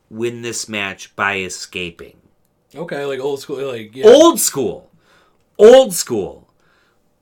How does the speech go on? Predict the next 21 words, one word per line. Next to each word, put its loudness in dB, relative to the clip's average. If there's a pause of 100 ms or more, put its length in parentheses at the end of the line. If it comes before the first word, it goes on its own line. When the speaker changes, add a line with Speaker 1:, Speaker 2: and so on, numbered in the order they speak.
(160)
Speaker 1:
Climbing 0
over -2
the -6
top -2
or -6
going -8
through -10
the -8
door -6
doesn't -10
matter. -8 (520)
But -10
I 2
don't -2
want -6
Bret -4
Hart -6
winning -10 (580)
with -6
a -4
sharpshooter. -6